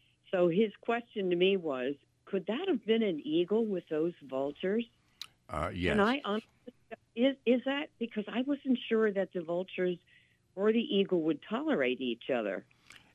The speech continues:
Speaker 2: That, that's a good question. I, I don't have many reports of the bald eagle being there at the same time,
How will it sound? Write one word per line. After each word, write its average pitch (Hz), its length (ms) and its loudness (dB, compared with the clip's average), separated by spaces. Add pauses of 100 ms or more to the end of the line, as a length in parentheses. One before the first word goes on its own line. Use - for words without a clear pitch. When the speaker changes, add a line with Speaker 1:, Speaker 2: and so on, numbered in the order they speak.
Speaker 2:
That, 165 220 0
that's 196 240 0
a 175 40 2
good 170 200 2
question. 147 460 2
I, 123 240 6
I 127 120 6
don't 180 240 2
have 147 220 2
many 147 300 4
reports 131 640 2
of 107 180 0
the 98 120 0
bald 123 360 2
eagle 120 260 2
being 113 300 4
there 117 160 4
at 107 100 -4
the 98 100 -4
same 117 340 0
time, 90 520 0